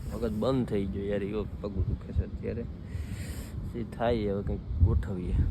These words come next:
આ બોર્ડોમાં આમ કેમ લખ નાખે કંઈ સમજાતું નથી, પણ અંદાજે તો હવે દસ અગિયાર કિલોમીટર છે. એટલે ફટાફટ હાલી લઈએ. બધે બીજા આગળ નીકળી ગયા. હું ને એક મારા જેવો છે, એક આગળ જાય,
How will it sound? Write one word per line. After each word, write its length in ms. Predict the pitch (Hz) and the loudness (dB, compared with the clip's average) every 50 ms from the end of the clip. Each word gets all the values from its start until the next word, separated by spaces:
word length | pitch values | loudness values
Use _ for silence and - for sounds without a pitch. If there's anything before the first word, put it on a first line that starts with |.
| - - - - - - - - - - - - - - - - - - - - - - - - - - - - - - - - - - - - - - - - | 2 2 4 4 4 4 2 0 2 2 4 6 6 6 6 4 -2 -6 -8 -10 -10 -10 -8 -8 -8 -8 -8 -8 -8 -6 -6 -6 -4 -4 -4 -4 -4 -4 -4 -2
આ 80 | 165 151 131 | -2 0 2
બોર્ડોમાં 540 | 139 135 143 143 147 156 170 170 165 156 156 | 4 6 6 6 6 6 6 8 8 10 10
આમ 100 | 160 165 165 - | 8 8 4 2
કેમ 120 | 170 165 160 165 | 0 2 2 2
લખ 120 | 156 - - | 2 2 2
નાખે 180 | 160 160 156 156 156 | 2 2 4 4 4
કંઈ 120 | 160 147 127 | 4 4 4
સમજાતું 520 | 127 131 139 139 165 156 - 135 127 127 127 | 4 4 6 6 6 6 6 6 4 4 4
નથી, 220 | 120 120 156 165 170 - - - - - - - - - | 2 2 4 4 4 4 2 0 -2 -2 -2 -2 -2 -2
પણ 180 | - 123 117 131 | -2 0 0 0
અંદાજે 280 | 139 147 160 156 156 156 147 | 2 2 4 4 4 2 2
તો 60 | 151 143 143 | 4 4 4
હવે 60 | 147 143 147 | 4 6 6
દસ 200 | 147 147 - 156 151 | 4 4 4 2 0
અગિયાર 240 | 156 151 156 139 123 | 2 4 4 4 4
કિલોમીટર 400 | 135 139 135 135 139 - 131 120 - | 2 2 4 4 4 4 4 4 4
છે. 100 | - 147 160 156 - - - - - - - - - - - - - - | 4 4 4 2 2 0 -2 -2 -2 -2 -2 -4 -4 -4 -2 -2 0 0
એટલે 140 | - - 120 117 - | 0 0 0 2 2
ફટાફટ 320 | - - 139 135 135 127 131 | 2 4 4 4 4 4 6
હાલી 220 | 127 147 156 156 156 | 6 8 8 6 6
લઈએ. 160 | 156 165 170 151 | 6 4 4 4
બધે 180 | 147 147 131 143 131 131 | 4 6 6 6 6 6
બીજા 180 | 131 - 131 139 139 | 8 8 8 10 10
આગળ 180 | 139 139 135 135 143 | 10 8 8 8 8
નીકળી 280 | 147 160 160 170 165 160 170 | 8 8 6 6 6 6 6
ગયા. 160 | 160 170 - - - - - - - - - - - - - - - - - - - - - | 4 4 2 -2 -6 -6 -6 -6 -6 -4 -4 -4 -4 -4 -4 -2 -2 0 0 2 2 4 6
હું 140 | 131 143 143 | 6 6 6
ને 60 | 147 147 | 6 6
એક 80 | 143 139 - | 4 4 6
મારા 220 | 143 143 - 156 143 | 6 8 8 8 8
જેવો 140 | 139 139 139 135 | 8 6 4 4
છે, 60 | 139 151 147 | 4 4 4
એક 100 | 147 143 131 | 4 4 4
આગળ 240 | 135 131 139 135 135 | 4 6 6 6 8
જાય, 200 | 143 160 143 127 | 10 10 10 10